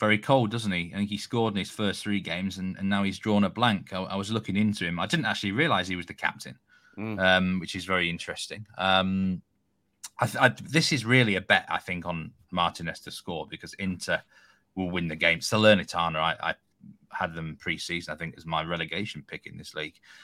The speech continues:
Speaker 1: They just lost to Empoli, and, and Empoli are terrible,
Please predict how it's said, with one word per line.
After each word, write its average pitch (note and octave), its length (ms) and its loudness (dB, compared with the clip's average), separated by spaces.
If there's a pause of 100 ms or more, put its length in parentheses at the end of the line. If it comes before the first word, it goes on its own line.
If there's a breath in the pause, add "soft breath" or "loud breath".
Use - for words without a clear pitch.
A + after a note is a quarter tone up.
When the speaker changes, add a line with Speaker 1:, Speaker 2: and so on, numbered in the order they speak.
(280 loud breath)
Speaker 1:
They F2+ 80 -4
just G#2 160 -2
lost G2+ 240 4
to F2+ 80 -2
Empoli, F2+ 720 2
and, E2+ 300 0
and F2+ 140 -6
Empoli B2 400 6
are - 120 -2
terrible, - 460 0